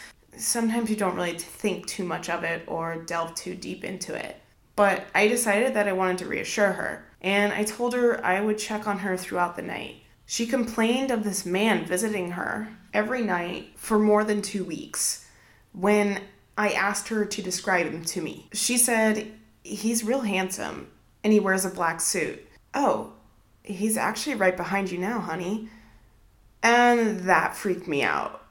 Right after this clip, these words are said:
Like, seriously, freaked me out. And I turned around, and of course there was no one behind me. So I tried to shake it off, but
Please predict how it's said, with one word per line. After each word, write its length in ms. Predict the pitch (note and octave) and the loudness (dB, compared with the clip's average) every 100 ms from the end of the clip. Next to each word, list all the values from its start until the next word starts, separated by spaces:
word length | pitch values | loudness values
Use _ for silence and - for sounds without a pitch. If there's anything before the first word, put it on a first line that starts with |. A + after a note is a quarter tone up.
| _ - | _ 0
Like, 320 | G3 F#3 - | 2 2 0
seriously, 1120 | - - - - A#3 A3+ G#3 - E3 - - _ - | -12 -8 -2 2 4 4 4 0 -4 -8 -14 _ -20
freaked 600 | - - G#3+ G#3 G#3 - - | -16 -2 2 2 -2 -14 -8
me 480 | F#3+ F3 E3 E3 - - | -4 -2 -4 -10 -16 -2
out. 320 | - D#3 - - _ _ _ _ _ _ - | 0 0 -2 -12 _ _ _ _ _ _ -2
And 120 | F#3+ | 2
I 40 | |
turned 300 | G#3 A3+ C#4 | 2 4 4
around, 300 | A#3+ F3+ F3+ | 8 8 6
and 100 | G3+ | 4
of 140 | F#3+ F#3+ | -2 0
course 220 | B3+ A#3 | 2 2
there 120 | A3 | 2
was 160 | F#3+ F#3 | -2 0
no 120 | F3+ | 0
one 140 | D#3 | 0
behind 380 | D3+ - A#3 A#3+ | -2 0 2 2
me. 340 | D#3 - - - - - _ _ - | 0 -6 -14 -20 -20 -20 _ _ -12
So 400 | - G#3 G#3 G3 | -2 2 4 2
I 120 | F3+ | -2
tried 320 | F3+ A3 G#3+ | -2 2 4
to 60 | G#3+ | 2
shake 240 | - F3 | -2 -4
it 60 | D#3+ | -2
off, 340 | D3+ D3+ - | -2 -2 -4
but 280 | D#3 D3+ A#2 | -2 0 -2